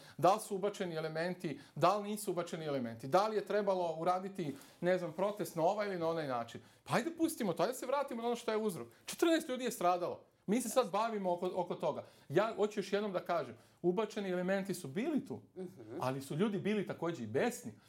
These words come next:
Speaker 1: i mi se tih ljudi ne trebamo odricati i, i nećemo se odricati.
Speaker 2: Da.
Speaker 1: Znači, gledajte, e, ja pozivam ljude da se uključe, da u zajednički napor da ovo rešimo. Ja mo-, ja ne vidim šta drugo možemo da radimo, zato što su nam bukvalno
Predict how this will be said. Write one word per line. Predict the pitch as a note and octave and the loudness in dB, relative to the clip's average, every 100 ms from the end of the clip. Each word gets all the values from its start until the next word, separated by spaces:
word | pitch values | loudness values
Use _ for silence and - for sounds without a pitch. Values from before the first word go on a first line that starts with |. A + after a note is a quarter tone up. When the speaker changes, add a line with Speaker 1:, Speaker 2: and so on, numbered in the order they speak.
| - | -6
Speaker 1:
i | C#3 | -4
mi | D#3+ | -2
se | D#3+ - | -4 -4
tih | F#3 G3+ | -2 0
ljudi | G#3 | 0
ne | F#3+ G3 | 0 -2
trebamo | G#3+ G#3 F#3+ | -2 0 0
odricati | F3+ G#3 G3 - A2+ - - | 0 -2 -4 -6 -10 -14 -6
i, | D3 D3 | -2 -2
i | D#3+ D3+ | 0 2
nećemo | D#3 F#3+ F#3+ G#3 D3 | 4 2 0 -4 -4
se | A#2+ | -6
odricati. | A2+ A#2 | -6 -4
Speaker 2:
Da. | C3+ - - - | -4 -6 -10 -12
Speaker 1:
Znači, | - D#3+ E3+ | -2 0 0
gledajte, | D3+ A3 G3+ - A2+ - - F3 - - _ - | 0 0 0 -2 -8 -10 -20 -20 -20 -20 _ 0
e, | C#3 C3+ C3+ C3 | 2 2 -2 0
ja | D#3+ G#3 | 2 2
pozivam | G3 G3+ G#3 G#3+ F3+ C3+ | 2 0 0 0 -2 -2
ljude | A2+ - - _ _ - | -6 -8 -16 _ _ 0
da | C#3+ | 0
se | C#3+ E3+ E3+ | 2 -4 -2
uključe, | F#3 F#3 A3 F#3+ - - - - | -4 0 2 2 0 -10 -10 -10
da | A#2+ C#3 | -8 -8
u | C#3 | -8
zajednički | A2+ C3+ G3 G#3+ F3+ - - B2 | -2 2 2 0 -4 -8 -8 -6
napor | A#2+ C#3 F3+ G3+ F3 - _ | -2 -2 -2 -4 -6 -8 _
da | B2+ C3+ | 2 2
ovo | E3 D#3+ | 2 -2
rešimo. | C3 A2 - - - _ _ _ | -4 -6 -12 -18 -20 _ _ _
Ja | B2+ D3+ F#3+ | 0 2 2
mo-, | E3 C#3+ C#3 | 0 -2 0
ja | D#3+ | 0
ne | F3 F#3 | 2 0
vidim | A3 F#3+ D3+ | 0 -2 -4
šta | - F#3 | -2 -2
drugo | G3 E3+ | -2 -4
možemo | F3+ E3+ | -4 -4
da | C#3+ | 0
radimo, | C#3+ F3 E3+ C#3+ - - | 2 2 -2 -8 -12 -2
zato | F3 F#3+ | -2 0
što | F#3+ | -8
su | F#3+ | -6
nam | D#3 C#3 | -6 0
bukvalno | G#3 C4 A3 G#3 E3+ | 0 0 0 0 0